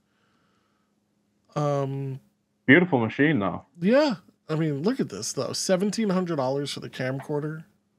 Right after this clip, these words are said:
Speaker 2: Uh-huh.
Speaker 1: It's amazing how the prices have, um, changed. Nine hundred for this one. Wow. Yeah, I mean, it's,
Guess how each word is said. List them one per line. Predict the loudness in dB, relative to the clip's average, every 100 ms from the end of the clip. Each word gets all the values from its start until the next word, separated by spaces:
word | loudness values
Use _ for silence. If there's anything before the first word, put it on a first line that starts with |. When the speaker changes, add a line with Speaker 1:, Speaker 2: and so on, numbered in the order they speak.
| _ _ _ -4
Speaker 2:
Uh-huh. | 2 2 0 -12 _ _ _ _ _ _ _ _ _ _ _ _ _ _
Speaker 1:
It's | -6 2
amazing | 4 6 4 0 -4 -6
how | -2 -2
the | -2
prices | -2 -2 -2 -4 -4
have, | -6 -6 -12 -20 -14
um, | -10 -8 -8 -10 -16 _ _ _ _ _ -12
changed. | -6 -6 -6 -4
Nine | -2 0 0
hundred | -2 -4 -4 -6 -8 -10 -16 _ _
for | _ _
this | -12 -12 -12
one. | -16 -20 _ _ _ _ _ _ _ _ _ _ _ _ _ _ _ _ _ _ _ _ _ _ _ _ _ _ _ _ _ _
Wow. | -8 -6 -8 -16 _ _ _ _ _ _ _ _ _ _
Yeah, | 2 4
I |
mean, | 4 2 2 0
it's, | -4 -8 -6 -8 -8